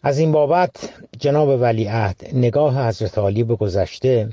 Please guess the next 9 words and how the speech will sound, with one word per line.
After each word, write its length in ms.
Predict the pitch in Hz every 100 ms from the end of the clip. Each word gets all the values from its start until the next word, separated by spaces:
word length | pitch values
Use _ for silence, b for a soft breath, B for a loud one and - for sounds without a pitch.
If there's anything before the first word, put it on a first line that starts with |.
| -
تردیدهای 680 | - 113 98 101 85 104 117
زیادی 640 | 92 92 123 131 107 110 - _ _ _ _
در 180 | - 104
خصوص 540 | - 101 - 135 107 113 113 101 - b b b -
پایبندی‌تان 1200 | - 120 113 101 107 101 117 143 - 117 104 87 _ _
به 80 | 101
حقیقت 600 | - 98 98 90 110 104 - - -
به 120 | 104
وجود 380 | 85 82 98 90